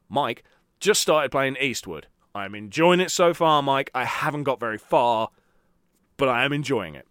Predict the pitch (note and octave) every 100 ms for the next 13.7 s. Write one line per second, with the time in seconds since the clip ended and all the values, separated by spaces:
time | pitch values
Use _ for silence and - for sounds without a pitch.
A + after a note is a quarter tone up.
0 | _ _ _ _ _ - B2 C#3 - -
1 | C3+ C3+ C3 B2 A2+ A2+ A2+ B2 G2 G2
2 | G2+ A#2 A2 F#2 E2 D2 - _ _ _
3 | _ _ _ _ B2+ D#3 F#3 G3 E3+ D#3+
4 | - C#3 B2+ A#2 A#2 G#2 - A#3+ C#4+ F#3+
5 | G#3 - F#3+ D#3+ D3 C3 D3 C3+ D3 -
6 | _ - C4 C4+ C4 A#3+ G#3 F#3+ F#3 C3
7 | - F3 D#3 - C#3 E3 D3+ B2+ A2 A2+
8 | - B3 - G3+ D#3 D#3 D3+ D3 C#3 -
9 | - E3 D3+ D#3+ C#3+ C3 - C3 A#2+ A2+
10 | G#2 G2 F2 D#2 _ _ _ _ _ _
11 | G#3 - - A#3+ C#4 A#3+ D#3+ - - G3+
12 | F#3 - - A#3 A3+ B3+ - F#3+ D#3 C#3+
13 | D3+ C#3 C#3 B2+ C#3+ B2 C3